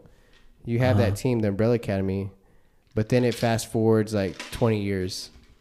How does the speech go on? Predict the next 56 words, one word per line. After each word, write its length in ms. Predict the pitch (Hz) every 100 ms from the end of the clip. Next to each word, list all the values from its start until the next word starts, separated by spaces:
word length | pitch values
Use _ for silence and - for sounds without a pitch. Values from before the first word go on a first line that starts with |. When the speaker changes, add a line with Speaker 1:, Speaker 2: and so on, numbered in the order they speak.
| _ _ _ _ _
Speaker 1:
when 360 | - - 107 98
the 100 | 98
team's 360 | - 113 107
already 360 | 104 101 101 98
broken 460 | 101 113 110 113 104
up 300 | 101 98 -
and 420 | 95 90 98 110 - _ _ _ -
they're 180 | 110 110
all 280 | 98 104
adults 440 | 95 98 98 95 -
now. 400 | 104 98 98 101
They're 180 | 101 101
all, 180 | 95 95
like, 200 | 92 85 107 110
you 140 | 113
know, 220 | 107 101 107
it's 140 | 110
like 120 | 113
the 80 | 113
band 260 | 104 117 113
broke 200 | 110 -
up. 160 | 95 87 -
You 60 |
know 80 | 123
what 80 | 123
I 40 | 120
mean? 100 | 120 - _ -
Speaker 2:
Yeah. 260 | 151 127
Speaker 1:
It 140 | 117 127
literally 320 | 143 143 135
reminds 320 | 123 120 110
you 80 | 110
of 60 | 101
a 60 |
band. 420 | 95 101 92 90 -
You 80 |
know 40 | 113
what 60 |
I 20 | 110
mean? 40 |
Like, 140 | 101
they 80 | 95
broke 280 | 107 110 104
up. 240 | 107 107 107
Speaker 2:
Oh, 400 | 117 113 107 101
Speaker 1:
They're 120 | 113
Speaker 2:
okay. 180 | 110 107
Speaker 1:
all, 240 | 104 92 120
you 80 |
know, 200 | 123 110 104
they're 160 | 110
all 280 | 107 107 104
doing 220 | 104 107
their 80 | 104
own 160 | 98 95
thing. 360 | 104 101 101